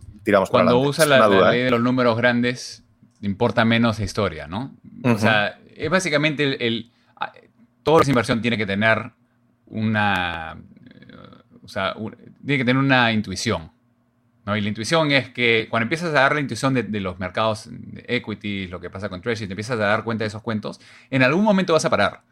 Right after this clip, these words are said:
Speaker 2: y te vas a dar cuenta ya. Si esta acción, este commodity, etcétera, tiene esta tendencia todos los años, entonces ya voy a parar de tratar de entender por qué es que,
Speaker 1: Ujú, ujú.
Speaker 2: este, choclo o maíz va, tiene esta, estos patrones. Seguro que los que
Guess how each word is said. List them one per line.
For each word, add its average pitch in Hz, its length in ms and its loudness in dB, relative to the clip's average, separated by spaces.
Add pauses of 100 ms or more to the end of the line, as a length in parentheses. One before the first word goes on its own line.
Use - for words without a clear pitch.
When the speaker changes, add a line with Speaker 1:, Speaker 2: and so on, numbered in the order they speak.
(200)
Speaker 2:
y 107 80 -8
te 120 80 -4
vas 110 100 0
a 123 40 2
dar 120 80 2
cuenta 110 280 2
ya. 85 260 -4 (760)
Si 110 300 -2
esta 143 240 2
acción, 120 380 0
este 110 160 -4
commodity, 107 400 0
etcétera, 92 500 -4
tiene 110 280 0
esta 107 180 -4
tendencia 95 680 -4 (200)
todos 117 280 2
los 104 160 -2
años, 82 460 -4 (380)
entonces 120 220 -4
ya 139 80 4
voy 170 160 4
a - 60 2
parar 135 180 4
de 147 80 4
tratar 131 240 0
de 139 60 0
entender 117 280 -2
por 107 240 -6
qué 127 280 0
es 117 120 -6
que, 107 420 -2
Speaker 1:
Ujú, 113 120 0
ujú. 98 180 -2
Speaker 2:
este, 92 800 -2 (180)
choclo 127 500 0
o 92 180 -4
maíz 110 540 0
va, 107 440 2
tiene 113 280 0
esta, 110 200 -4
estos 110 260 -4
patrones. 104 500 0
Seguro 143 380 0
que 139 80 0
los 120 180 0
que 113 140 -4